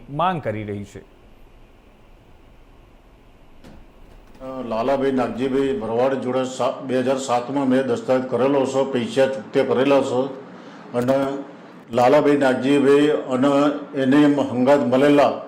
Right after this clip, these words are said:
Speaker 2: રાજભા વહીવટદાર પોલીસવાળા અને રા-, રા-, બિહારી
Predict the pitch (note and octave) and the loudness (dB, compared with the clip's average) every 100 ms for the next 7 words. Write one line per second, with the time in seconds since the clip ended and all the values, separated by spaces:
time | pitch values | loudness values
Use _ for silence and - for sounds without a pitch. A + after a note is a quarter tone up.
0 | - - - A#2+ C3+ B2+ B2 C#3+ C#3+ D3 | -18 -20 -8 0 0 2 4 6 6 4
1 | - - - - - - - - A#2 C#3 | -2 -14 -20 -20 -20 -20 -20 -4 2 4
2 | D3+ C3+ C#3+ - C#3 D3+ C3+ B2 A2+ G2 | 4 4 2 2 2 2 2 2 2 -2
3 | - - - - - B2 B2+ C#3 C3+ B2 | -10 -20 -20 -20 -6 0 2 4 4 2
4 | - A#2+ G#2 - - - B2+ A#2+ A#2+ A2 | 0 -6 -12 -16 -20 -14 -4 0 2 0
5 | G2+ F#2 - C#3+ A2+ - - - - - | -6 -10 -14 -12 -12 -14 -20 -20 -20 -20
6 | - - - - - - - - - - | -20 -20 -20 -20 -20 -20 -20 -20 -20 -20
7 | - D#3 C3 C3+ C#3+ D#3 | -6 0 4 4 4 2